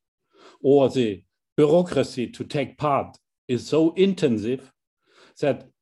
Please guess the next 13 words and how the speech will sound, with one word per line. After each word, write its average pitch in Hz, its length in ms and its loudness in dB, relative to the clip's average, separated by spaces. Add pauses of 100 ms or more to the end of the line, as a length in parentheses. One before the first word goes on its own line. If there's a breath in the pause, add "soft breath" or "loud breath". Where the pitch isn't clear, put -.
(260)
small 185 560 2
actors 127 680 -6 (120)
cannot 139 360 -2
take - 260 -8
part. 113 340 -6 (600)
Private 123 460 2
people, 120 400 -8 (640)
farmers, 139 720 -2 (680)
cooperatives, 131 1080 0 (800)
people, 160 500 0
millions 185 580 4
of 143 240 -4
people, 147 440 -6